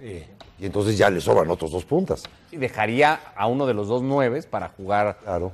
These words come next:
Speaker 4: con, con el francés, ¿no?
Speaker 1: Ahí Oribe Peralta es el que podría peligrar, ¿no?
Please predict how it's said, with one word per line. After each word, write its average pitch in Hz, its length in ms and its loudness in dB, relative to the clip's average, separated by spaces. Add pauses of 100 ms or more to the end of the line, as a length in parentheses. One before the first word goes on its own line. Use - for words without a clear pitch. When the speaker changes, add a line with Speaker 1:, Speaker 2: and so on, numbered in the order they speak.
Speaker 4:
con, 87 560 -10
con 90 140 -10
el 90 80 -8
francés, 131 420 -12
¿no? 107 140 -20 (180)
Speaker 1:
Ahí 127 300 0
Oribe 135 320 4
Peralta 135 400 0
es 113 140 -8
el 101 80 -10
que 107 100 -10
podría 110 320 -4
peligrar, 123 400 -4
¿no? 117 160 -12